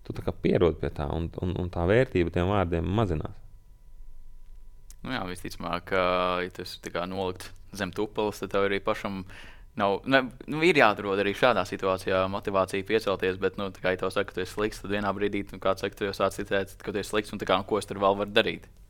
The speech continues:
Speaker 1: Jā, un tas bija dīvaini. Es atceros, es pirmo reizi aizbraucu uz Ameriku, un es spēlēju East Coast līgā, un mēs zaudējām spēli tur viens divi. Un man nāk pēc spēles, saka, "Fantastiska spēle, man watch", un es nesaprotu,
Speaker 2: Vai te-,
Speaker 1: kāpēc
Speaker 2: vai
Speaker 1: pie
Speaker 2: tas ir
Speaker 1: maniem
Speaker 2: sarkasms,
Speaker 1: nāk,
Speaker 2: jā?
Speaker 1: mēs zaudējām spēli. Kā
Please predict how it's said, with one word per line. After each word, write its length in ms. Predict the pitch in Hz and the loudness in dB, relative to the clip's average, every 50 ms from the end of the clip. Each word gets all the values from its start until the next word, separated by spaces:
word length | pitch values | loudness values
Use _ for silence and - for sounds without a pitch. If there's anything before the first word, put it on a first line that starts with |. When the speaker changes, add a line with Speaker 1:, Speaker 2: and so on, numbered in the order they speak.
| - - - | -12 -4 0
Speaker 1:
Jā, 140 | 175 175 170 139 131 - | 2 2 2 0 0 0
un 80 | - 127 | 0 2
tas 140 | - 160 143 151 151 | 4 4 4 6 6
bija 100 | 147 147 | 6 6
dīvaini. 360 | 190 202 180 117 - - - - - - - | 4 4 4 2 0 -4 -12 -12 -2 -2 2
Es 80 | - 156 | 2 2
atceros, 300 | 151 143 127 113 120 120 113 113 113 | 6 6 6 8 8 6 6 6 4
es 100 | 110 - 117 110 110 - | 4 4 2 2 6 6
pirmo 180 | - 135 127 120 123 | 6 8 8 8 8
reizi 160 | 123 110 127 | 8 8 8
aizbraucu 240 | 123 110 110 98 92 | 6 8 6 6 8
uz 60 | 104 131 | 8 8
Ameriku, 300 | 160 131 92 - - 90 | 8 8 6 6 4 2
un 80 | 85 - | 2 2
es 80 | - | -2
spēlēju 340 | - - 104 101 101 101 135 | 4 6 8 8 8 6 6
East 120 | - - - | 4 4 4
Coast 160 | 85 - - | 4 4 6
līgā, 160 | 87 80 - 82 | 4 4 6 4
un 120 | 85 90 | 6 4
mēs 100 | 87 87 | 6 8
zaudējām 300 | 104 107 101 92 85 80 80 | 8 8 8 8 6 4 2
spēli 360 | - - 90 92 95 92 90 | 4 4 6 6 6 4 2
tur 160 | - - - - - - - - | 0 -6 -8 -10 -16 -12 -6 2
viens 240 | - 104 101 90 85 | 6 6 6 6 8
divi. 220 | 95 92 85 - - - - - - - - - - - - - - - - - - - - - - | 6 6 6 6 2 -6 -18 -20 -20 -20 -20 -20 -20 -20 -20 -20 -20 -20 -20 -20 -20 -20 -14 -2 4
Un 80 | 98 98 | 6 8
man 100 | 101 110 | 8 10
nāk 180 | 113 113 101 - | 8 8 8 6
pēc 140 | 92 87 - | 2 2 6
spēles, 180 | 113 104 92 95 | 6 6 6 4
saka, 120 | 95 - - - - | 0 -6 -10 2 8
"Fantastiska 600 | 101 104 110 110 - - - - - - - - | 10 10 10 8 6 0 -6 -6 -10 -10 -10 -12
spēle, 300 | - - 101 95 80 78 85 90 | 6 8 8 8 8 6 2 0
man 240 | - 92 90 90 90 | 0 4 6 6 8
watch", 240 | 95 113 - - - | 8 6 4 2 0
un 120 | 92 92 92 | 4 4 4
es 100 | 92 - - | 6 6 8
nesaprotu, 540 | 101 110 139 147 - 113 - - 82 - - | 10 10 10 10 8 2 0 0 -2 0 6
Speaker 2:
Vai 60 | 107 | 12
te-, 60 | 117 156 | 12 12
Speaker 1:
kāpēc 200 | 165 - - 113 | 12 12 12 12
Speaker 2:
vai 100 | 120 - | 12 12
Speaker 1:
pie 60 | 110 | 12
Speaker 2:
tas 60 | 104 | 12
ir 40 | 113 | 12
Speaker 1:
maniem 260 | 139 143 135 - 110 | 12 12 12 12 12
Speaker 2:
sarkasms, 300 | 127 160 196 226 233 - | 12 12 12 12 12 10
Speaker 1:
nāk, 40 | - 139 | 10 8
Speaker 2:
jā? 60 | 131 110 | 10 12
Speaker 1:
mēs 180 | 104 104 - - | 12 10 12 12
zaudējām 540 | 135 160 175 160 131 107 107 113 110 107 107 | 12 12 12 12 12 12 12 10 8 8 6
spēli. 540 | - - - 202 220 233 247 262 254 208 - - - - - - - - - - - - - - | 6 10 10 12 12 12 10 10 8 6 4 0 -4 -8 -8 -8 -8 -14 -16 -18 -20 -20 0 6
Kā 160 | - 160 165 | 10 12 12